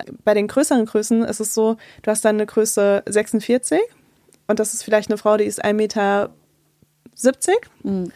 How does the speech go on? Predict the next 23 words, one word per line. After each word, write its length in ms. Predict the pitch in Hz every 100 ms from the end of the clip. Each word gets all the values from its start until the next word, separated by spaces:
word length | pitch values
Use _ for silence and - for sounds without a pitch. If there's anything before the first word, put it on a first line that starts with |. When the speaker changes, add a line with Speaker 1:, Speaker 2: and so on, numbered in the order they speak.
| - - -
Speaker 1:
Und 160 | - 226
du 60 |
hast 160 | 226 226
eine 80 | 226
Größe 220 | 226 220
sechsundvierzig, 540 | 220 220 226 254 233
das 140 | - -
ist 40 |
eine 80 | 208
Frau, 260 | - 208
die 80 | 208
ist 140 | 220 -
ein 100 | 202
Meter 220 | 208 208
achtzig 340 | 269 - 247
oder 140 | 214 202
fünfundachtzig. 600 | 262 254 233 - 262 302 _ -
Speaker 2:
Ja. 200 | 185 - - -
Speaker 1:
Das 140 | 214
sind 100 | 226
komplett 360 | 220 233 247 247
unterschiedliche 600 | 233 240 226 220 220 208
Körper. 480 | - 262 277 240